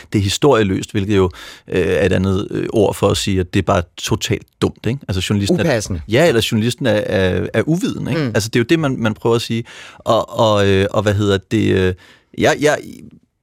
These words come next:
Speaker 1: jeg har ikke lyst til at åbne den journalist indbakke, øh, eller, eller, øh, indbakken på, på T V to efter, efter sådan en tirade for landets statsminister, som også bliver delt flittigt bagefter af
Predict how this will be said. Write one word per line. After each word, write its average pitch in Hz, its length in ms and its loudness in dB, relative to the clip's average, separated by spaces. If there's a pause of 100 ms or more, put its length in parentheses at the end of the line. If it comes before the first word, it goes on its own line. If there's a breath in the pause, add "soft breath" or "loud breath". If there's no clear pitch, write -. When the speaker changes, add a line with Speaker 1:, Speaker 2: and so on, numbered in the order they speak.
(240)
Speaker 1:
jeg 156 80 4
har 151 60 2
ikke 156 120 0
lyst 147 140 0
til 127 60 2
at 113 40 4
åbne 110 280 0
den 104 180 0
journalist - 640 -4
indbakke, 92 540 0 (180)
øh, 92 260 2
eller, 104 340 2
eller, 110 320 2
øh, 104 120 0
indbakken 104 560 0
på, 98 220 0
på 98 180 -4
T - 120 -6
V 95 120 -2
to - 320 0
efter, 110 360 2
efter 113 260 -2
sådan 110 160 -4
en 107 100 0
tirade 104 460 0
for - 100 -6
landets 107 260 -2
statsminister, 117 440 -2
som 107 140 -2
også 123 160 0
bliver 135 220 0
delt 135 220 0
flittigt 131 360 -2
bagefter 110 460 2
af 98 180 0